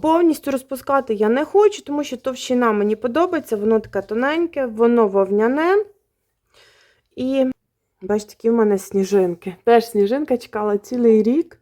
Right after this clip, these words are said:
тому що ще в прошлому році її купила, але не було можливості. Лінилась я зняти вам це відео. Тобто, буду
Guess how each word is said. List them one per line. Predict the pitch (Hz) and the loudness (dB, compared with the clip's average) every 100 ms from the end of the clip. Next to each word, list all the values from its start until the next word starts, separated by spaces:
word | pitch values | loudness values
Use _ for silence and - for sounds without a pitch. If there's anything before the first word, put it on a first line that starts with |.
| _ _ _ _ - | _ _ _ _ -6
тому | 226 | -6
що | 226 | -4
ще | 226 226 | -4 -6
в | |
прошлому | 220 220 214 196 | -2 -4 -2 -2
році | 190 196 - | -2 -2 -4
її | 196 | -8
купила, | 196 - 247 285 | -8 -10 -6 -2
але | 247 214 220 | 0 0 -2
не | - 214 | -2 -4
було | 202 208 | -2 -4
можливості. | 202 196 285 392 277 - 233 226 226 _ _ _ _ _ 226 _ _ - | -4 -6 -6 -6 -6 -12 -12 -10 -12 _ _ _ _ _ -20 _ _ -6
Лінилась | 269 262 226 196 185 185 | 0 2 4 2 -2 -4
я | 196 | -10
зняти | 185 226 247 208 | -6 -10 -8 -8
вам | 190 | -10
це | 196 175 | -10 -14
відео. | 165 160 160 165 _ _ _ _ _ | -16 -16 -18 -20 _ _ _ _ _
Тобто, | - 294 294 - - _ _ _ _ _ - - _ _ | -4 -4 -6 -16 -16 _ _ _ _ _ -20 -20 _ _
буду | 214 247 254 220 | -6 2 2 2